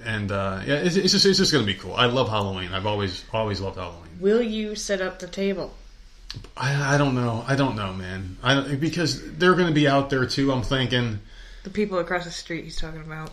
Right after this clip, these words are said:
Speaker 1: I'm very nervous about this because, like, I know what's gonna happen. You're gonna take the kid out and you're gonna walk right across the fucking street to get candy with this kid, and that's gonna start the whole fucking thing, and I don't want it.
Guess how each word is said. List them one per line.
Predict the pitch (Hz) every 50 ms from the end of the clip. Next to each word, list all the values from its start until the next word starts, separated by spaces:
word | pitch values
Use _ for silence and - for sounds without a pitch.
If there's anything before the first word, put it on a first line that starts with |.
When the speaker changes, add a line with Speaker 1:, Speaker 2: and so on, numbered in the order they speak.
| - -
Speaker 1:
I'm | 139 139 139 127
very | 123 143 147 156 147
nervous | 143 135 135 135 135 135 135 139
about | 123 123 127 120 -
this | 127 120 - -
because, | 131 113 - 123 117 113 117 104 - 123
like, | 123 120 120 117
I | 127 139 139
know | 139 139
what's | 135 123 -
gonna | 143 127 107
happen. | 107 110 107 101 - 117 110 110 107
You're | 113 120 120
gonna | 123 123 120 104
take | - 127 123
the | 123 107
kid | - 139 127 117
out | 113 110 107 101
and | 98
you're | 107 104 107
gonna | 107 104 101 95 95
walk | 110 110 117 113 - 104
right | 104 110 123
across | 127 120 - 123 113 -
the | - 98
fucking | - - 110 101 113 110 101
street | - - 107 101 101 101 -
to | - 95
get | 104 95 -
candy | - 110 104 104 98 95 95
with | 90 90 -
this | 98 95 -
kid, | - 104 98 95 98
and | 98 104 107 107
that's | 107 107 107 -
gonna | - 110 101
start | 95 - - 113 104 95 -
the | 95
whole | 90 95 98 95
fucking | - 98 90 - 104 95
thing, | 92 - 92 95 95 98
and | 95 92
I | 98 104
don't | 104 104 95 95
want | 98 95 92
it. | 92